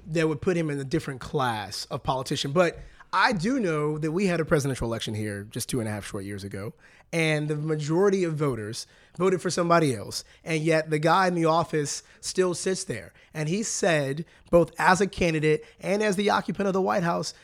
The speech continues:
plenty of deplorable, racist, homophobic, you know, xenophobic statements,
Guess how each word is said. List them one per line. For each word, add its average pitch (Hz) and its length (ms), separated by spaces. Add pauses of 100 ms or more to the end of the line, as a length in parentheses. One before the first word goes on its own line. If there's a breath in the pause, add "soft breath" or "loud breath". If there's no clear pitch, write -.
(180 soft breath)
plenty 214 320
of 170 120
deplorable, 156 800
racist, 156 760 (280 soft breath)
homophobic, 185 840 (280 loud breath)
you 170 120
know, 151 160
xenophobic 165 800
statements, - 840